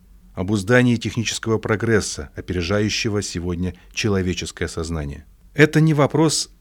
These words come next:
оценки возможностей и текущей политической ситуации, не вопрос идеологии. С точки зрения большой экономики и безопасной политики, интеграция — это как законы физики.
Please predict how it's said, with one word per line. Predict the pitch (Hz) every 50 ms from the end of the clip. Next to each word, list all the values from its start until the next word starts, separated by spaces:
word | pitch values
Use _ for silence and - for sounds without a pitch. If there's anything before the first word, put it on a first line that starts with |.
| _ _ - _ _ _ _ _
оценки | - 110 - - - 147 151 139 120 - 120
возможностей | 107 110 104 95 110 131 139 131 117 113 98 - - 110 107
и | - - 117
текущей | - - 107 101 - - 110 101 - - 104
политической | 95 - 104 98 101 98 - - - 92 - - 98
ситуации, | - - 101 - 110 104 92 82 - - - - - - - - - _ _ _ _ _ - _ _ _ -
не | - 101 117 127 131
вопрос | 123 135 127 - 139 131 107 - 104
идеологии. | 98 98 110 107 110 110 107 98 85 76 - 67 71 76 - - - - -
С | - -
точки | 139 143 131 - -
зрения | 123 113 120 135 139 135 131 123 120 113 - - - -
большой | - 104 127 123 117 - - 123 110 - -
экономики | 101 - 127 120 127 120 110 104 101 95 - -
и | 95 95 - -
безопасной | 95 104 101 107 113 - - 113 101 98 - - 95 90 85
политики, | - 101 101 117 147 139 - - - - 131 - - _ - - - - - - -
интеграция — | 104 98 95 - 123 110 135 139 143 139 143 - - 123 117 113 110 92 80 - - - - _ _ _
это | - 113 - - 117
как | - 120 107 104
законы | 101 113 107 - - 117 110 104
физики. | 95 - - 98 80 76 - - - -